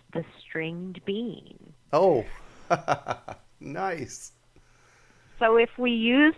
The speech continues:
Speaker 1: the top of our dryer machine after we've cleaned it
Speaker 2: Mm-hmm.
Speaker 1: successfully,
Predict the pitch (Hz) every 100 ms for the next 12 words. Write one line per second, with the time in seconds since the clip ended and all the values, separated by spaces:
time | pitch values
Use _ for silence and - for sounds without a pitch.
0 | - 254 - 190 - - 170 156 156 156
1 | 165 _ - _ - 180 208 220 214 214
2 | 196 170 165 - 139 147 175 139 - 160
3 | 147 143 123 _ _ 170 - 156 139 127
4 | 151 180 _ _ 127 117 131 143 131 -
5 | - 127 _ _ - 143 135 175